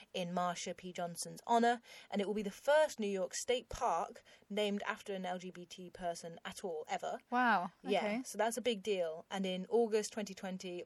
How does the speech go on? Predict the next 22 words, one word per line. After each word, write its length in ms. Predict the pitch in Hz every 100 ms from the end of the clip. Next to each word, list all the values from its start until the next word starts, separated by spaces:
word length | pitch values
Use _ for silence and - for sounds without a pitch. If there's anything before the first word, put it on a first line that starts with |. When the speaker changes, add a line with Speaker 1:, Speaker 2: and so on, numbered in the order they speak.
| -
Speaker 1:
it 140 | 180
was 100 | 180
announced 520 | 170 156 156 185 -
that 320 | 156 - - 175
Johnson's 380 | 185 185 185 175
hometown, 680 | - 226 220 208 202 185 175
Elizabeth, 500 | 180 220 196 185 -
New 120 | 170
Jersey, 480 | 170 170 165 165 160
would 80 | 160
erect 360 | 160 160 - -
a 80 | 165
monument 720 | 165 165 160 156 - - - _ _ -
to 180 | - - -
her. 140 | -
Speaker 2:
Hooray, 520 | 269 302 320 311 285 240
statues. 760 | 277 254 - 254 185 170 -
Speaker 1:
And 140 | 175 175
so 540 | 214 208 202 202 196
I 80 | 202
just, 320 | 202 226 - -
yeah, 300 | 202 190 170